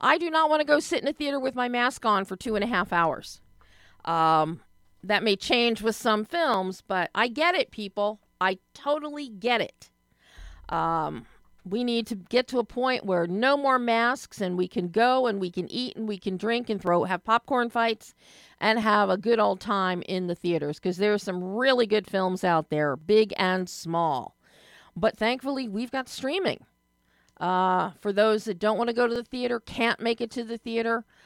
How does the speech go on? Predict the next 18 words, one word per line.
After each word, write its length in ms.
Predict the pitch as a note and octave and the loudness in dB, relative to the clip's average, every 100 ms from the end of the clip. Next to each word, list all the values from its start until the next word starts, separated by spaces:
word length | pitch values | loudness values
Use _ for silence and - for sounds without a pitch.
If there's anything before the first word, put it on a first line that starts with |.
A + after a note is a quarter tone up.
| - _ - | -20 _ -4
um, 460 | D#3+ D#3 D#3 D#3+ _ _ _ _ _ - | -2 -2 -4 -8 _ _ _ _ _ -4
and 160 | G#3+ | 0
there's 140 | A3+ A3 | 0 0
some 200 | G3+ G3 | -2 0
really 460 | G#3 C4+ C#4 C4 | -2 2 4 4
good 260 | A#3 A#3+ A3 | 4 2 2
stuff 340 | - A3 A3 | 0 0 2
out 280 | F#3 F3 - | 2 2 2
there. 220 | D#3 D3+ | 0 0
Of 100 | D#3 | 0
course, 260 | G#3 F#3+ - | -2 -2 -4
you've 140 | F#3 | -6
got 300 | F3+ F3 - | -2 0 -2
something 460 | - A3+ G#3 G3+ F#3 | 0 0 0 -2 0
like, 360 | F3 E3+ - _ - - _ _ - | 0 0 -6 _ -20 -20 _ _ 0
uh, 340 | E3 D3 C#3 - _ G#3 | 2 2 0 -6 _ -10
Jungle 360 | F#3 C4+ E4+ D4+ | 4 4 4 2
Cruise. 640 | D4+ D#4+ E4 F#4 - - | 2 4 6 4 2 -8